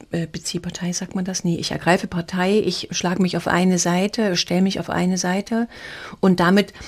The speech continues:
reduziere ich ja im Grunde auch Stress von mir, ne? Zu überlegen, hin und her gerissen zu sein und so, das fällt dann alles weg, ich habe mich jetzt entschieden und damit habe ich ja auch wieder eine Klarheit und eine, und eine Eindeutigkeit. Und welche Bedürfnisse von der anderen Person ich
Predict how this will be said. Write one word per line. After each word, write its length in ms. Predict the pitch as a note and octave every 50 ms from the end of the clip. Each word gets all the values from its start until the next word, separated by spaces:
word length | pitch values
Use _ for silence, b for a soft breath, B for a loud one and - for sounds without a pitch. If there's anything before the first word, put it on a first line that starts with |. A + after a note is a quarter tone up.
| B B B
reduziere 680 | F#3 F#3+ F#3+ F#3 G#3+ G3+ F#3 - - G#3+ A#3 B3+ B3 A3
ich 220 | - F#3 F#3 -
ja 80 | F#3+ F3
im 120 | E3+ E3+
Grunde 260 | - - F#3 F3 -
auch 120 | - E3 -
Stress 320 | - - - G#3+ - -
von 180 | - - E3+ E3+
mir, 160 | E3+ E3+ E3+
ne? 160 | E3+ F3 F3+
Zu 140 | F3 - -
überlegen, 420 | E3 E3+ E3+ E3 E3 F3 F3+ E3+
hin 140 | E3+ E3+ F3
und 160 | F3 F3 F3
her 100 | - F3+
gerissen 340 | F3 F3+ E3+ F3 F3 - F3
zu 120 | F3 - F3
sein 320 | - F3+ F3 E3+ F3 F3
und 60 | F3
so, 80 | E3+ E3+
das 100 | E3 -
fällt 180 | - F3+ F3
dann 80 | F#3 E3
alles 300 | - - E3+ E3+ - -
weg, 100 | F3 E3+ -
ich 60 | -
habe 120 | F3 -
mich 100 | E3+ E3
jetzt 140 | - D#3 -
entschieden 580 | E3 E3 - - G#3 G#3 G#3 - G3+ G3 G3 G3 B B B B B -
und 100 | F3 E3+
damit 220 | F3 E3+ E3 -
habe 140 | F3 E3+ F3
ich 100 | E3+ -
ja 100 | E3+ -
auch 160 | E3 E3 -
wieder 300 | F3 D#3+ F3 F3 E3+ E3+ - - -
eine 100 | E3+ D#3+
Klarheit 500 | - - D#3+ D#3 D#3+ D#3+ E3 D3+ D3+ -
und 200 | D3 D#3 D#3 D#3
eine, 280 | D#3+ D#3 D#3 D#3 D3+ - - _
und 200 | - E3 - E3
eine 80 | -
Eindeutigkeit. 640 | - E3 F3+ F3 F3 C#3+ - - - - - D#3 D3+ D#3 -
Und 380 | G3+ G3 F#3 F3+ F3+ F3 - - - _ _ - _ _
welche 320 | - G3 G#3+ A3 - A#3
Bedürfnisse 880 | F#3 G#3 F3+ - - G#3 A#3+ C4 - - A#3 A3 A3 A3 G#3+ G#3 G#3 F#3+ -
von 280 | - - - G#3 G3+
der 240 | F#3+ - G3 - -
anderen 340 | G3+ A#3+ C4+ C4 A#3+ G#3+ G3+
Person 720 | - - G#3+ G3 F#3 F#3+ F#3+ F#3 F#3+ F3+ F3+ F3+ F3 F3 - - _ _
ich 400 | G3 F#3 - - - - -